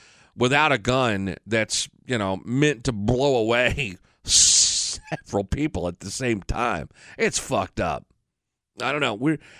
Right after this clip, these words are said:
it's, it's such a, it's such a weird place to be stuck in conversationally, 'cause, uh, I'm, I'm all about America, and I'm like, I'm all about us thumping our chest and being the big Billy badass and all that. And I would certainly never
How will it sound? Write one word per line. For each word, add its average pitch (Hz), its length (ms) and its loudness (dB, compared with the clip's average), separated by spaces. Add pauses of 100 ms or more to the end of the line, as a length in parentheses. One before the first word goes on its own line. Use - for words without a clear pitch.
(180)
it's, 135 560 -10
it's 160 180 0
such - 340 2
a, 135 240 2
it's - 180 -2
such 214 200 4
a 143 60 2
weird 135 360 0
place 123 280 2
to 117 80 -6
be 110 100 0
stuck 123 380 -2
in 95 180 0
conversationally, 113 840 -2
'cause, 104 320 0 (440)
uh, 107 320 0 (120)
I'm, 139 340 2
I'm 123 140 0
all 143 180 4
about 135 260 2
America, 131 500 0
and 120 140 2
I'm 117 120 -2
like, 107 260 -4
I'm 117 240 -2
all 131 160 2
about 123 240 0
us 120 140 -4
thumping 123 300 -2
our 110 80 -2
chest 135 500 -2
and 101 280 -6 (400)
being 135 220 4
the 120 80 0
big 117 320 0
Billy 131 220 4
badass 127 580 2
and 120 80 0
all 117 140 2
that. 117 260 0
And 107 160 -2
I 120 140 0
would 117 160 -2
certainly 123 480 0
never 113 400 0